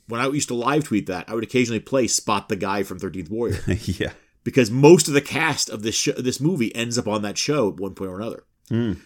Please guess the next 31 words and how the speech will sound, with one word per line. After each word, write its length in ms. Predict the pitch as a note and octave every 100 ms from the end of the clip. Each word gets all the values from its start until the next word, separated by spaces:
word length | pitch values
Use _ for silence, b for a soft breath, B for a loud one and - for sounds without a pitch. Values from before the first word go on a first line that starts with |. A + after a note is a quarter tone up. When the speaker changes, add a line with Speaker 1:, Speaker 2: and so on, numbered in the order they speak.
| B -
Speaker 1:
The 60 |
guy 140 | C3+ E3+
who 60 |
played 360 | E3+ D3 C3 F2+
Bolvi, 480 | C#3+ G3+ C#3 G2+ A2+
Bolvi, 580 | A2 E3+ C#3+ G2 F#2+ G#2
uh, 180 | G#2 A2
actually 440 | A#2+ B2 A2+ A2
plays 640 | - B2 A#2+ A#2+ A#2+ G#2+ -
a 280 | A2+ A2+ G#2+
member 560 | A2 B2+ C#3+ C3+ C3 -
of, 560 | A#2+ A2+ A2+ A2 G2 - _ _ _ _ _ G#2
um, 560 | A2 G#2+ G#2+ G2 G#2 -
the 200 | A#2 B2+
Earl's 360 | D3+ E3+ E3 -
crew 560 | - A2 G2+ F2+ F2+ - -
who 80 | G2+
gets 160 | A2+
his 160 | A2 -
throat 300 | - C3 C3
slit 280 | - A#2+ -
while 100 | G#2+
he's 140 | G2+
peeing 420 | - - D#3 F2+ F2
in 100 | D#2+
season 320 | A2 F#2 G2
one. 280 | G#2+ G2+ - _ _ _ -
Speaker 2:
Ah. 720 | D2+ E2 C3+ D4 - - - - _ _ _
Speaker 1:
Uh, 320 | G2 F#2 F2 F2+ -
but 120 | A2+ A#2+
it's, 200 | A#2